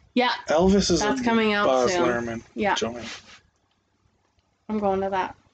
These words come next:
Speaker 2: Yeah, that's what I was like. Every time I see him, I think of that Romeo and Juliet, which, with John Leguizamo.
Speaker 1: Yeah.
Speaker 2: Which is the absolute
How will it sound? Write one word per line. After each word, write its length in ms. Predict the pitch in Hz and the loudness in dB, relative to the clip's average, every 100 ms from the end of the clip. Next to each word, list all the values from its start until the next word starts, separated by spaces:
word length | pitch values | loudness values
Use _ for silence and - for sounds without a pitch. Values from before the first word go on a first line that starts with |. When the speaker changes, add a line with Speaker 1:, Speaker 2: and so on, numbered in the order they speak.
| _ _ | _ _
Speaker 2:
Yeah, 320 | - 165 180 | -2 2 4
that's 200 | 151 - | 4 2
what 100 | 180 | 2
I 100 | 170 | 4
was 160 | 156 139 | 2 2
like. 480 | 135 123 - - - - - - - - - - _ _ _ 131 | 2 2 0 -4 -4 -4 -6 -12 -12 -18 -20 -20 _ _ _ 0
Every 240 | 143 156 | 0 2
time 200 | 170 156 | 0 0
I 60 | 127 | 0
see 180 | - | 0
him, 140 | 120 113 | 0 0
I 60 | |
think 180 | 110 117 | -2 0
of 60 | 110 | 2
that 160 | 107 104 | 4 2
Romeo 320 | 104 104 104 | 0 0 -2
and 100 | 101 | 0
Juliet, 420 | 104 104 101 101 - - | 2 4 4 0 -4 -6
which, 360 | 107 104 - - | -6 -6 -10 -8
with 220 | 107 104 | -6 -6
John 320 | - 104 104 | -4 -4 -6
Leguizamo. 840 | 104 104 107 107 107 104 104 104 104 - - | -10 -10 -4 -4 -2 -4 -4 -6 -10 -16 -8
Speaker 1:
Yeah. 220 | 214 - - - _ | -6 -6 -8 -20 _
Speaker 2:
Which 180 | 110 107 | -2 2
is 200 | 113 110 | 0 0
the 200 | 117 127 | 4 4
absolute 720 | 110 113 113 - 131 127 127 | 4 2 0 2 4 6 6